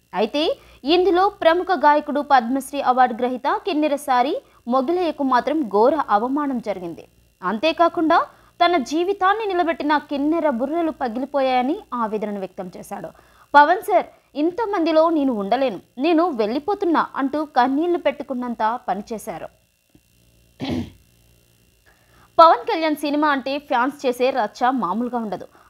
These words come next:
అయినా ప్రీ రిలీజ్ ఫంక్షన్ అంటే ఇంకా ఫుల్ ఎంజాయ్ చేస్తారు. సినిమా రిలీజ్కు రెండు రోజుల ముందు నిర్వహించిన ఈవెంట్కు పవన్తో పాటు మంత్రులు కేటీఆర్, తలసాని శ్రీనివాస యాదవ్తో పాటు సినీ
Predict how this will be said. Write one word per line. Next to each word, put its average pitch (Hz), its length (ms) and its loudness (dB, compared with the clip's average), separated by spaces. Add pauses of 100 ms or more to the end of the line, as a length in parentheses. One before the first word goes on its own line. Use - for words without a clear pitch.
అయినా 233 340 2
ప్రీ 359 300 -2
రిలీజ్ 370 320 0
ఫంక్షన్ 294 420 -4
అంటే 277 240 -2
ఇంకా 359 340 -2
ఫుల్ 339 280 -2
ఎంజాయ్ 269 400 0
చేస్తారు. 214 360 -10 (220)
సినిమా 415 380 2
రిలీజ్కు 311 580 2
రెండు 277 280 2
రోజుల 294 320 2
ముందు 302 220 2
నిర్వహించిన 247 600 -4
ఈవెంట్కు 302 580 -2 (360)
పవన్తో 381 400 4
పాటు 302 380 2
మంత్రులు 269 500 -2
కేటీఆర్, 269 600 -2 (100)
తలసాని 269 380 0
శ్రీనివాస 262 480 -4
యాదవ్తో 262 380 0
పాటు 262 400 -2 (340)
సినీ 381 300 0